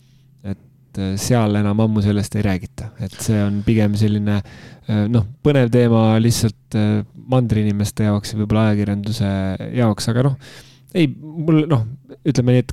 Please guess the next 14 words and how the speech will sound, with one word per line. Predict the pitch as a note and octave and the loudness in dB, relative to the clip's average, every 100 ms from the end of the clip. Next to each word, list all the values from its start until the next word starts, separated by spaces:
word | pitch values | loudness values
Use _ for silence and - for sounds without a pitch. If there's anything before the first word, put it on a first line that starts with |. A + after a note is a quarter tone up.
| - | 0
kindlasti | D#3+ C3 B2 | 2 2 4
ei | |
tohiks | C3+ C3 - C3 | 4 4 0 -4
siit | - | 0
saatest | C#3+ C3 A#2 - | 0 0 -4 -4
kuidagi | B2+ A#2+ A#2 | 0 2 2
jääda | B2 A#2 - | 2 0 0
kõlama | C3+ C3+ A#2 A2 | 2 2 4 2
see, | G#2+ B2 A2+ | 2 4 2
et, | - _ - | -2 _ -4
äh, | G#2+ - - B2+ | -4 -6 -14 -2
maa | C3 B2 G#2+ | 2 4 4
või | G#2+ | 2
mee | A2 B2+ B2 A2 | 2 2 4 2